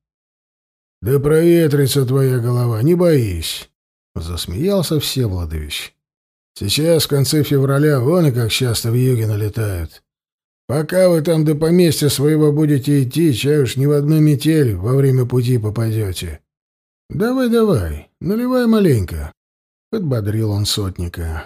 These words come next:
«Я ведь и сам бражничество не одобряю. Но вот бывает надобно иногда так вот после больших волнений и тревог посидеть. А уж тем более, когда рядом с тобой человек хороший, надежный.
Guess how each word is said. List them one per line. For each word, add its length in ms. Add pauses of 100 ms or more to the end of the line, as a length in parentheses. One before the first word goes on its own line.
«Я 320
ведь 180
и 80
сам 380
бражничество 760
не 140
одобряю. 840 (640)
Но 260
вот 220
бывает 460
надобно 560
иногда 480
так 320
вот 240
после 320
больших 500
волнений 600
и 20
тревог 540
посидеть. 840 (800)
А 120
уж 160
тем 180
более, 300
когда 340
рядом 320
с 60
тобой 320
человек 540
хороший, 760
надежный. 920